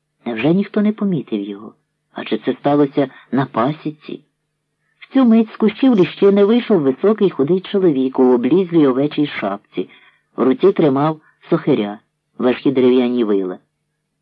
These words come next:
Похмуро дивився на мене. «Їдь, чоловіче, своєю дорогою», прожварготів. «Поїду.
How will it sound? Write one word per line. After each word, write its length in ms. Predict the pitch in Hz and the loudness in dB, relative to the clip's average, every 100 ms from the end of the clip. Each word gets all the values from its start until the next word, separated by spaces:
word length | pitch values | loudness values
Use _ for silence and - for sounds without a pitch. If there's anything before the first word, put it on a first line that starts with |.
| _ | _
Похмуро 520 | 113 113 - 147 170 | -4 -4 -2 0 2
дивився 520 | 147 147 127 113 - 110 | 4 4 4 2 -2 -2
на 120 | 110 | 0
мене. 360 | 107 104 101 - _ _ _ | -2 -2 -6 -12 _ _ _
«Їдь, 380 | - 123 190 156 | -2 2 2 2
чоловіче, 560 | 180 175 160 170 170 151 | 2 4 6 4 4 0
своєю 460 | 147 147 160 151 | 4 4 6 4
дорогою», 600 | 139 139 165 131 117 110 101 _ _ _ | 4 4 4 4 2 -2 -4 _ _ _
прожварготів. 840 | - 110 104 107 110 - 92 - _ _ _ _ _ _ _ _ - | -4 -2 -2 -2 -4 -4 -6 -8 _ _ _ _ _ _ _ _ -8
«Поїду. 760 | - 226 240 196 120 110 101 | -2 0 2 2 2 0 -6